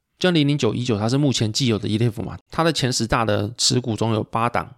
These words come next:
跟零零九三九、零零九四零是重复的。那这就两个思维，一个思维是今天你买零零九一九，后续零零九三九、零零九四零在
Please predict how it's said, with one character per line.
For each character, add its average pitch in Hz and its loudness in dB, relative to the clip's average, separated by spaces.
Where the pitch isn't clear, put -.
跟 147 0
零 131 0
零 135 0
九 120 0
三 117 -2
九、 113 2
零 107 -2
零 117 -4
九 98 0
四 123 0
零 107 -6
是 110 -6
重 - -6
复 120 -8
的。 - -14
那 143 0
这 175 2
就 156 2
两 101 2
个 95 0
思 110 0
维， 98 0
一 131 -14
个 127 0
思 131 0
维 107 2
是 110 -2
今 139 -2
天 139 0
你 123 0
买 120 0
零 110 0
零 117 0
九 104 0
一 107 -4
九， 104 0
后 123 0
续 131 -2
零 120 -2
零 123 -2
九 110 -4
三 120 -2
九、 117 0
零 104 -2
零 110 -4
九 98 0
四 113 -2
零 98 -4
在 113 0